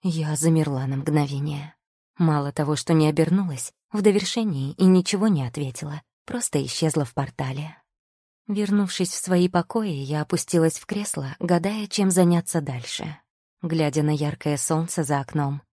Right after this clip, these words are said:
посчитала правильным отправиться на пляж. В разгар моих сборов в спальне появился фуфырь,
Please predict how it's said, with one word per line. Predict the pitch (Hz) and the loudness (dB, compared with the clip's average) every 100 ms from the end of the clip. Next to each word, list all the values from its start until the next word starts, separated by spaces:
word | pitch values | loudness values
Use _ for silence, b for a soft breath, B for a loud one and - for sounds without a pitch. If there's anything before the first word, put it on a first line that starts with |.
| _ | _
посчитала | - 175 202 233 226 | -8 -4 -4 -2 -6
правильным | 214 208 196 180 170 | -2 0 2 4 4
отправиться | 160 - 151 147 143 - | 2 0 -2 0 -2 -2
на | 139 135 | -2 -2
пляж. | 131 127 117 - - _ _ _ | -6 -10 -8 -10 -10 _ _ _
В | 160 | -4
разгар | 160 156 151 143 | -2 0 0 0
моих | 143 147 147 | 0 0 -2
сборов | 143 143 165 160 - | -4 -4 -4 -6 -10
в | - | -10
спальне | - 160 160 180 151 | -6 -2 0 0 0
появился | 156 160 165 180 - | 0 0 0 -2 -4
фуфырь, | 185 220 - 143 123 - | -4 -6 -4 -6 -6 -12